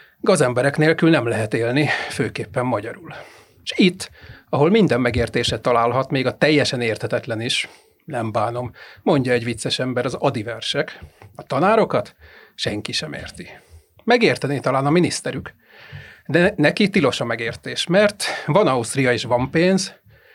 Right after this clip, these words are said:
és nincs Magyarország, és nincs pénz. És a sztrájkkal, amerikázással, és nem tudom, mivel fenyegetőznek a szegény tanárok, annál rosszabb. Örülnek a szülők, a nebulók, és legjobban örül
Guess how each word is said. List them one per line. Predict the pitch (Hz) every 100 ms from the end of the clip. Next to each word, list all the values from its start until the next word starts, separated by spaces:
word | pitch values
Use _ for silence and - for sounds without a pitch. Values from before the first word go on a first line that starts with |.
| _
és | -
nincs | - 180 139
Magyarország, | - 120 120 120 - - 131
és | 135 131
nincs | - 165 135
pénz. | - - - - - - _ _ _ -
És | -
a |
sztrájkkal, | 110 - 131 156 160 165 170 - _ - - -
amerikázással, | 131 139 123 143 135 143 143 - 156 151 - - - - - _
és | -
nem | 202 220
tudom, | 151 139
mivel | 147 156
fenyegetőznek | 127 147 139 131 143 127 123 117
a |
szegény | - 147 117 101
tanárok, | 127 156 160 165 165 - - -
annál | 170 131 127
rosszabb. | 127 104 - 85 - - _ _ _ -
Örülnek | 170 156 160 151
a |
szülők, | 160 - 127 107 107 -
a | -
nebulók, | 120 139 156 160 175 175 - - - - _
és | -
legjobban | 220 147 107 113
örül | 117 147 151